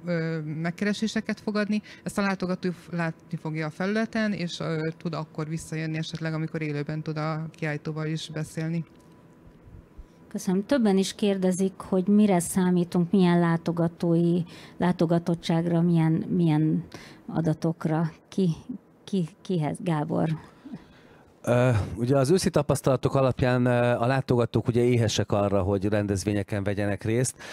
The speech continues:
Speaker 3: Ö, a piackutatásaink alapján egyébként például pont az Agromas kapcsán egy teljesen független piackutatást olvastunk, ö, azt hiszem a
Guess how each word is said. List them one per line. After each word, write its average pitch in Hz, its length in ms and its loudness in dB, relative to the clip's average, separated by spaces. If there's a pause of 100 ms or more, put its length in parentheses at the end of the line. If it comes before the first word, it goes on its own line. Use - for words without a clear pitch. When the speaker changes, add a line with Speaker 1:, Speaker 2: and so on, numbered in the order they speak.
(140)
Speaker 3:
Ö, 110 580 2 (240)
a - 80 -2
piackutatásaink 120 1080 0
alapján 117 420 0
egyébként 120 360 -2
például 127 280 -2
pont 147 300 0
az 110 100 -2
Agromas 110 480 0
kapcsán 110 340 -4
egy 104 80 -4
teljesen 117 360 -2
független 107 480 -2
piackutatást 101 720 -4
olvastunk, 104 480 -2
ö, 107 200 0
azt 101 180 -4
hiszem 107 340 -4
a 104 160 0